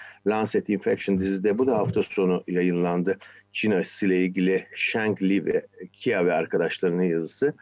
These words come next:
Bu aşıda bahsedilen önemli bir nokta, fark, ayrım, ayrıntısına hiç girmiyorum.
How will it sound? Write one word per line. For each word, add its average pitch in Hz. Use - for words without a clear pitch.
Bu 135
aşıda 139
bahsedilen 127
önemli 131
bir 151
nokta, 104
fark, 120
ayrım, 98
ayrıntısına 101
hiç -
girmiyorum. 123